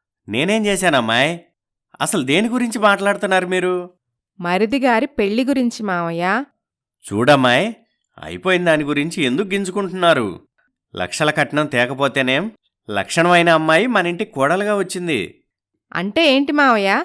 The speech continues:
Speaker 2: మీ ఉద్దేశం? నేను గయ్యాళి గంపననా?
Speaker 1: అబ్బా, నా అర్థం అది కాదమ్మా.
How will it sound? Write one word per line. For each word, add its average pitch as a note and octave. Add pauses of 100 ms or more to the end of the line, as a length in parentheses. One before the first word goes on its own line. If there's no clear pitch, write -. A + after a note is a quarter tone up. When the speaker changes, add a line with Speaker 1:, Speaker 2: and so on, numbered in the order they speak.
(260)
Speaker 2:
మీ G#3
ఉద్దేశం? C4 (480)
నేను G#3
గయ్యాళి A3
గంపననా? G#3 (600)
Speaker 1:
అబ్బా, A#2+ (540)
నా G2+
అర్థం G2+
అది D3
కాదమ్మా. E3+